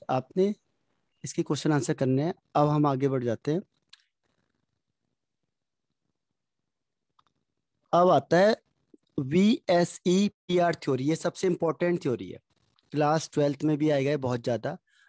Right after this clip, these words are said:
इलेवेंथ में भी है ये, तो इंपॉर्टेंट थ्योरी। तो इसमें क्या है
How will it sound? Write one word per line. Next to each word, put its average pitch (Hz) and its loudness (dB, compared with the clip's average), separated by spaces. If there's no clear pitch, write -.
इलेवेंथ 135 2
में 131 2
भी 131 -2
है 107 -4
ये, - -14
तो - -20
इंपॉर्टेंट 160 4
थ्योरी। - -4
तो 196 2
इसमें 214 0
क्या 196 4
है 196 4